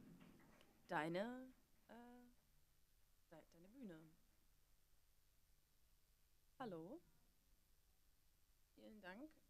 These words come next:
dass, dass ihr hier seid. Ich weiß, es ist sehr schön draußen. Ähm, und es gibt viele Sachen, die miteinander im Wettbewerb stehen mit mir. Ähm, also ja, danke, dass ihr hergekommen seid, um mir zuzuhören. Als ich diesen Talk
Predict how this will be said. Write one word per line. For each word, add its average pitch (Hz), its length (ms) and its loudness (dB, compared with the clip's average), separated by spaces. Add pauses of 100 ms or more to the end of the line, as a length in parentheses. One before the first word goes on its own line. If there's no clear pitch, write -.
(120)
dass, 196 100 -10 (180)
dass - 140 -14
ihr 196 100 -12
hier 175 140 6
seid. 262 340 12
Ich 220 100 4
weiß, 202 160 12
es 196 100 2
ist - 60 0
sehr 196 120 2
schön 185 400 -6
draußen. 240 640 12 (520)
Ähm, 202 240 12
und 202 60 12
es 214 140 12
gibt - 160 8
viele 240 180 12
Sachen, 190 320 12
die 294 60 12
miteinander 220 340 6
im 170 60 2
Wettbewerb 233 360 10
stehen 285 600 6 (320)
mit 254 120 -4
mir. 294 280 12 (340)
Ähm, 220 100 12
also 226 160 12
ja, 294 120 12
danke, 254 160 12
dass 202 100 12
ihr - 40 8
hergekommen 220 320 12
seid, 220 120 12
um 226 80 12
mir 294 180 12
zuzuhören. 165 540 2 (1000)
Als 202 120 12
ich 240 80 12
diesen 208 220 12
Talk 214 420 12